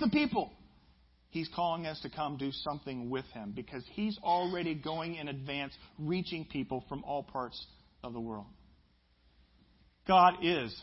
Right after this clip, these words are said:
the way maker. But as the way maker, he sent his son Jesus. Jesus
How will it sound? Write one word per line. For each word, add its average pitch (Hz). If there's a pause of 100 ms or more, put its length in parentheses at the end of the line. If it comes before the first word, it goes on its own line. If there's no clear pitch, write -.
(220)
the 123
way 120
maker. 117 (1120)
But 139
as 160
the 175
way 170
maker, 165 (1800)
he 131
sent 143
his 120
son 127
Jesus. 110 (1300)
Jesus 160